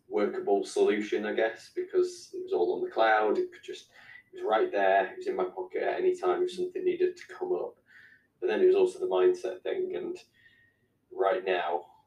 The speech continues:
I know I'm in a bad place for just the energy and capacity to fully be creative, which is really frustrating because I feel the ideas, I feel the stuff there. Um,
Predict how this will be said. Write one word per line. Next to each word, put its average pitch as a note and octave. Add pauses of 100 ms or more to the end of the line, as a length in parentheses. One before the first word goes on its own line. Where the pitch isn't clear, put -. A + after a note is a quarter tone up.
(120)
I -
know -
I'm -
in -
a - (1080)
bad G2+
place F#2+
for - (140)
just -
the -
energy - (280)
and F#4 (120)
capacity - (220)
to F#4 (640)
fully -
be -
creative, F#2
which G2+
is A#2
really A#2+
frustrating A2+ (240)
because -
I -
feel -
the -
ideas, -
I -
feel -
the -
stuff - (100)
there. - (800)
Um, E2+